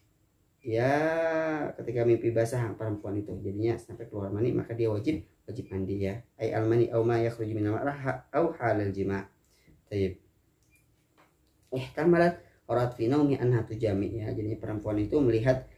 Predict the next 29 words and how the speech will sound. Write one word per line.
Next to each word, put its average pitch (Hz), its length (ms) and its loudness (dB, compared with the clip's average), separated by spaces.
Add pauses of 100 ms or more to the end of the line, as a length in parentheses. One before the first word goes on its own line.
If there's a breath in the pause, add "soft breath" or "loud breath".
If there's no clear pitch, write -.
(140)
di 113 80 -4
dalam 104 320 2
tidurnya 104 480 -2
itu - 160 -6
bahwasanya 110 320 0
dia 123 200 2 (440)
berjima 110 560 -2
ya. 110 240 -2 (160)
Tayyib. 95 320 -6 (460 soft breath)
Wa 151 160 6
rawa 208 240 10
Abu 170 240 10
Dawud, 113 240 2
tayyib. 104 400 -2 (480)
Tayyib. 101 320 -6
Untuk - 80 -8
pendalilannya 117 480 6
seperti 120 400 -2
itu. - 100 -8 (460)
Hmm. 143 240 6 (400 soft breath)
Wal 139 240 8
maut 147 400 8
ya, 104 80 -12
dan 113 320 2
juga 127 480 2
mati 120 320 0
ya, 113 160 2
kem-, 170 320 2
kematian. 101 640 -4